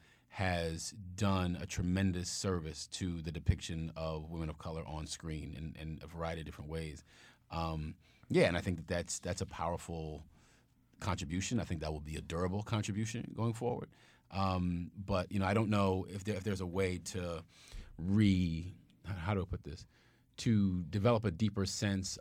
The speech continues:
of satisfaction among skeptical audiences by pointing to the women, like, people who are, uh, uncomfortable with Killmonger and th-, the way he was treated or seemingly treated.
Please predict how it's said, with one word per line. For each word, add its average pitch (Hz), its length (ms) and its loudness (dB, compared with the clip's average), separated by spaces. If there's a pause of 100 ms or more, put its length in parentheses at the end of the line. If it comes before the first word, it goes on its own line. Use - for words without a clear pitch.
of 85 340 -2
satisfaction 90 680 0
among 82 180 -4
skeptical - 580 -6 (240)
audiences 80 720 -4
by 80 200 -2 (360)
pointing 85 260 -4
to 85 80 -6
the 71 80 -8
women, 69 360 -12
like, 71 100 -4
people 113 160 2
who 98 160 2
are, 85 140 0 (100)
uh, 101 40 -4 (120)
uncomfortable 98 380 0
with 85 100 -6
Killmonger 85 520 -2 (840)
and 95 140 4
th-, - 160 -4
the 90 100 -2
way 87 140 0
he 87 120 0
was 80 280 -6
treated 90 320 4
or 80 260 2
seemingly 92 320 2
treated. 80 380 -2